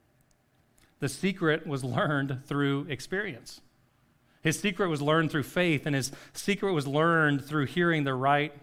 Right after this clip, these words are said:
voice. Then Paul says, "I can do all things. I can get through everything. I have the power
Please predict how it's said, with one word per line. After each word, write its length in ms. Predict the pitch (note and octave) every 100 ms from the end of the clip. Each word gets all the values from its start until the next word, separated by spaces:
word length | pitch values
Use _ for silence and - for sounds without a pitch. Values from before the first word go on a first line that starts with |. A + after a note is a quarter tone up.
| -
voice. 680 | B2 B2+ C#3 G2 - - - _ _ _ _ _ _ _ _ _ _ _ _ B2
Then 160 | C#3+
Paul 160 | C3+ B2+
says, 260 | - B2
"I 80 | A#2
can 220 | A2+ A2+
do 320 | A2 B2 A2+ F#2 _ -
all 400 | B2+ C3 A2 G#2
things. 300 | A#2 G2+ F#2+
I 80 | A#2+
can 180 | C3+ A#2+
get 240 | C3+ E3
through 160 | - C3+
everything. 300 | B2+ A#2+ A#2
I 20 |
have 80 | C3
the 80 | D3+
power 680 | - D3 D#3 C#3+ A#2+ A#2+